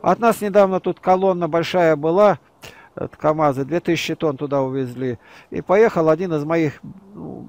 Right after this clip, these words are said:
близко знакомых, он не нашего круга, не общины.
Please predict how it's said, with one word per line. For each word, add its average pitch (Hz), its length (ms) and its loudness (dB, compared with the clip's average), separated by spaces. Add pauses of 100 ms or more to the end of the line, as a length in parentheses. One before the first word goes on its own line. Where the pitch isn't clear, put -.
(120)
близко 175 380 -4
знакомых, 147 720 2
он 135 180 -8
не 151 100 -8
нашего 151 400 -2
круга, 185 460 -6
не 147 120 -8
общины. 143 680 -6